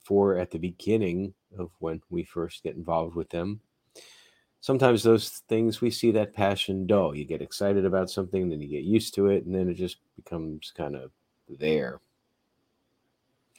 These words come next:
But from this reading, I got that we can expect that this will not be the case with our passion for God.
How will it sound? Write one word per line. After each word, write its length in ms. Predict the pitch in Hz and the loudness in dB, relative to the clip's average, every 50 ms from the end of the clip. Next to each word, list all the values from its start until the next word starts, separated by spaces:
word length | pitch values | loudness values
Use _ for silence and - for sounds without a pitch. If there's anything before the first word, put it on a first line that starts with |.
| - - - - - - - - _ _ _ _ _ _ _ _ _ _ - | -20 -18 -18 -18 -18 -20 -20 -20 _ _ _ _ _ _ _ _ _ _ 10
But 320 | 131 127 120 110 - - _ _ _ _ _ _ _ _ _ _ _ _ _ _ _ - | 10 12 12 10 6 0 _ _ _ _ _ _ _ _ _ _ _ _ _ _ _ -14
from 560 | - - - 117 104 95 95 92 90 87 101 - - _ _ - | -10 0 4 4 4 6 4 2 0 -2 -6 -12 -20 _ _ -12
this 540 | 90 85 85 98 127 170 180 - - - - | -12 -4 6 10 10 10 10 8 2 -2 -2
reading, 580 | 80 80 80 82 85 80 87 92 101 107 113 110 107 95 | -2 0 0 2 2 2 2 2 0 0 -2 -6 -8 -6
I 160 | 85 85 82 | -4 -2 -2
got 400 | 82 82 87 85 85 87 90 - | 0 2 4 4 4 4 2 0
that 180 | - 87 85 82 | -2 -4 -2 2
we 160 | 95 120 143 | 2 2 2
can 180 | - - 92 85 | 0 0 -2 -2
expect 500 | 78 - - - - - 85 85 - - | -2 -2 -6 -4 -2 0 0 0 -2 -4
that 140 | - 82 78 | -8 -4 0
this 260 | 107 113 117 - - | 2 2 2 0 -2
will 100 | 78 82 | -4 -4
not 360 | 85 85 98 117 143 147 - | 0 4 6 8 8 6 4
be 100 | - 92 | 2 0
the 80 | 82 82 | 0 0
case 460 | - - - 78 78 82 - - - | -2 -4 -4 -4 -4 -4 -4 -4 -2
with 160 | 90 85 - | -2 -2 0
our 160 | 85 80 82 - | 0 -2 -2 -4
passion 560 | _ - - 76 71 - - - 87 85 85 | _ -8 -6 -6 -6 -6 -8 -8 -6 -8 -8
for 260 | - - - 90 90 | -8 -6 -4 -4 0
God. 500 | 82 92 92 90 87 78 71 71 - - | 4 6 6 8 8 6 4 2 -2 -8